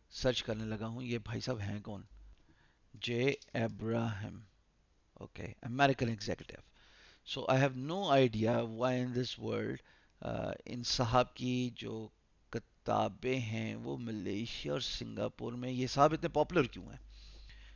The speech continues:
So I will, you know, need to do more research कि ये क्यों इतने पॉपुलर हैं in this part of the world, कि ये ट्रेंड कर रहे हैं ना, अ, मलेशिया और सिंगापुर, ऑस्ट्रेलिया, आयरलैंड, कनाडा, वर्ल्ड वाइड में। अब मैं जाता हूँ नीचे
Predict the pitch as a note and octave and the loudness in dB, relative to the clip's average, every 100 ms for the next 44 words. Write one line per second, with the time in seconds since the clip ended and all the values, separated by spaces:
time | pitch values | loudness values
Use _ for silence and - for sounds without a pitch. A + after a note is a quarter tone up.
0 | - D#3+ F#3+ A3+ B3 A3 - F3 G#3 G3+ | -2 10 10 10 2 -2 -4 0 0 -2
1 | E3 E3+ G3 G#3 D#3+ F#3+ F3 E3+ D#3+ D3+ | 2 4 4 0 -2 -2 2 4 4 4
2 | - C#3+ G#2+ - - - - - D#3 F#3+ | 4 4 4 0 -6 -14 -20 -4 0 2
3 | F#3 - A#3+ G#3+ D3+ C3 A#2+ G2+ A2+ A2 | 0 -2 2 2 2 0 2 0 2 2
4 | G#2+ A#2+ - B2+ B2 C3+ - - - A2 | 2 0 -2 0 2 2 0 -4 -2 -2
5 | G#2+ A2+ A2 A2+ - D3 D3 B2+ A#2 A#2+ | 0 -2 -2 -4 2 2 2 4 4 4
6 | A#2 G#2+ A2+ B2 G3+ - - - - - | 0 -2 -2 -4 -4 -8 -18 -18 -16 -4
7 | A2+ A2 G#2 G2+ A2 A#2 A#2 - A#2+ G#2+ | 0 2 2 0 2 4 4 4 2 0
8 | G2+ A#2 A2 G#2+ A2+ A2 - G#2+ G#2+ G#2+ | -2 -2 0 -2 -2 -2 -2 -4 -2 0
9 | G#2+ G#2+ G#2+ - G2+ F2 - - - - | 0 -2 -4 -4 -4 -6 -10 -12 -18 -18
10 | - A#2 C#3+ G#2+ G2 - E2 - - - | -2 6 6 6 0 -2 -10 -14 -18 -20
11 | - D#3 G3+ F#3 G3 G#3+ G3 F3 F3+ | 0 4 4 10 10 8 0 2 6